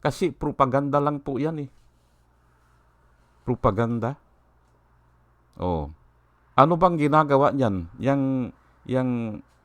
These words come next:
yang N T F L caq. Oh. Ang ginagawa nila, nagrereklamo daw yung mga magulang dahil yung, yung mga bata ay,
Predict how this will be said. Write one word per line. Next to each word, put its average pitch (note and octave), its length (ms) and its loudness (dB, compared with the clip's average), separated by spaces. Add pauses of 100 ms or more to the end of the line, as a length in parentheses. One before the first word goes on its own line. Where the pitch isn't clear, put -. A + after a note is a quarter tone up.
(880)
yang B2 480 -2
N C3+ 140 2 (100)
T C3 240 0
F B2+ 120 -4 (120)
L A#2+ 160 2
caq. - 240 -4 (560)
Oh. F#2+ 320 0 (1400)
Ang D3 240 2
ginagawa E3+ 560 4
nila, D3+ 320 4
nagrereklamo E3+ 800 2
daw E3+ 160 4
yung E3 320 0
mga C3+ 400 2 (160)
magulang C3+ 800 2
dahil C#3 400 4
yung, C3+ 320 -2 (320)
yung D3 160 -2
mga C3 240 2
bata C3 400 4
ay, A#2+ 320 0